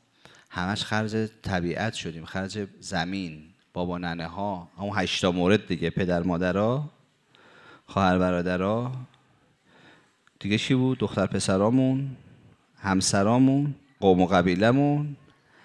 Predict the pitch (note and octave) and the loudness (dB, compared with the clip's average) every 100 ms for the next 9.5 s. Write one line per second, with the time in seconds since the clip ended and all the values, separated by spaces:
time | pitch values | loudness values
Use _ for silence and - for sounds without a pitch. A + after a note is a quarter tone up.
0 | - _ _ - G#2 G2+ G2+ A2+ F#2+ F2+ | -20 _ _ 2 4 4 6 6 6 4
1 | F2 F#2+ - - - _ _ _ - - | 2 -4 -16 -20 -20 _ _ _ -20 2
2 | G#2 G2+ G2 G#2+ C3 D#3 C#3 E2+ - - | 4 8 10 10 6 2 2 0 -2 -6
3 | F#2 G#2 - _ A#2+ C#3 C#3+ C#3+ C#3+ C3+ | -10 -12 -20 _ -2 2 2 2 -2 0
4 | D#3 C#3 D3+ D3 B2+ A#2 - G2+ A2 - | -2 0 -2 0 -2 -2 -6 -4 -2 0
5 | B2+ A#2+ A#2 A2 A2+ B2 B2 A#2 A2+ G#2 | 0 0 -2 -6 2 2 2 -4 -4 -6
6 | - - B2 A#2 A2 G#2+ G#2 G2+ F#2+ G2 | -4 -2 0 0 -2 -4 -2 2 2 2
7 | G#2 B2 B2 F#2 F#2+ - G2+ A2 B2+ B2+ | 0 -2 -4 -4 -4 -2 0 0 -2 0
8 | B2 B2 B2+ B2+ C3+ A#2+ G2+ - F#2 F#2 | 0 0 2 4 4 2 2 2 0 2
9 | F#2+ F#2 - D#2 F2+ | 2 0 -8 -8 -10